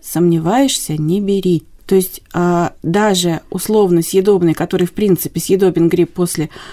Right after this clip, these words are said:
а, необходимой обработки, если его неправильно приготовить, то он станет ядовитым.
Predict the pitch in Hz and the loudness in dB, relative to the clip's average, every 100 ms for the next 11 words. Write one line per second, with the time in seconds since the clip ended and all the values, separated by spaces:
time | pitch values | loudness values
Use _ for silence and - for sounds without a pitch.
0 | - 165 160 156 - 92 175 175 202 190 | -10 -2 0 0 -2 0 2 2 -2 0
1 | 190 170 156 160 175 220 320 - 285 - | 2 2 0 0 -2 0 0 0 -4 -6
2 | - - 190 220 214 208 202 196 190 170 | -18 -8 -2 -2 0 2 2 2 2 2
3 | 190 262 185 202 190 170 160 147 - 151 | 2 0 0 0 2 0 0 -4 -4 -6
4 | 151 - 277 302 302 - _ 156 156 233 | -4 0 2 0 -2 -12 _ -4 -2 -2
5 | - - 185 185 185 165 170 156 147 170 | -4 0 2 0 -2 -4 -4 -4 -8 -12